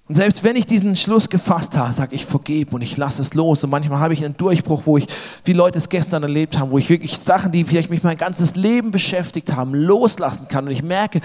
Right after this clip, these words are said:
diese Freiheit und diese Leichtigkeit, die plötzlich hineinkommt. Und es ist ein wunderbares Gefühl. Es ist ein wunderbares Gefühl.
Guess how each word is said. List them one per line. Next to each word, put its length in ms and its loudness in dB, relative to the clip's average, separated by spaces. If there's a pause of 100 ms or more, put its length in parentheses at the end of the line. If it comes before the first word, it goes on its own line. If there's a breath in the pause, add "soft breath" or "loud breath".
(360 loud breath)
diese 220 4
Freiheit 840 0
und 60 -4
diese 200 2
Leichtigkeit, 880 0
die 80 0
plötzlich 460 -4
hineinkommt. 720 -2 (280 loud breath)
Und 80 -2
es 80 2
ist 60 4
ein 160 -4
wunderbares 640 2
Gefühl. 480 -2 (300 loud breath)
Es 120 -10
ist 20 0
ein 140 -4
wunderbares 600 0
Gefühl. 460 -4